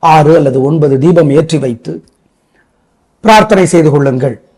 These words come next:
முருகப்பெருமானையும் வழிபடுங்கள். செவ்வாய் வழிபடுகிற கடவுள் முருகப்பெருமான்.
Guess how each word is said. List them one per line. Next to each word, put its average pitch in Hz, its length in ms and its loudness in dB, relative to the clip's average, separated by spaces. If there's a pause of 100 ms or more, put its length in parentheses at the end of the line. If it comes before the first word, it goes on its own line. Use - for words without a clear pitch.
(960)
முருகப்பெருமானையும் 185 920 2
வழிபடுங்கள். 135 580 0 (2500)
செவ்வாய் 226 460 4
வழிபடுகிற 180 560 2
கடவுள் 175 380 0 (140)
முருகப்பெருமான். 147 800 0